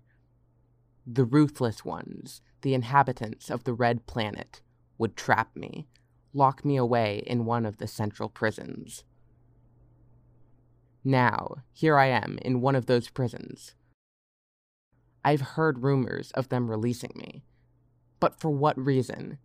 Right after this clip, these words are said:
and why now? Seven years is far too long to be held captive, far too long to be left in the dark.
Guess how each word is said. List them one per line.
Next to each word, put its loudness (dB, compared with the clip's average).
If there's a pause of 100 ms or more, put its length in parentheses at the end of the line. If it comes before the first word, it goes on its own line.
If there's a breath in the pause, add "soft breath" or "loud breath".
(220)
and 2
why 6
now? -4 (1200)
Seven 4
years 2
is -2 (200)
far 6
too 0
long 0
to -8
be -6
held -4
captive, 0 (480)
far 8
too 0
long 0
to -20
be 0
left 2
in -4
the 0
dark. -6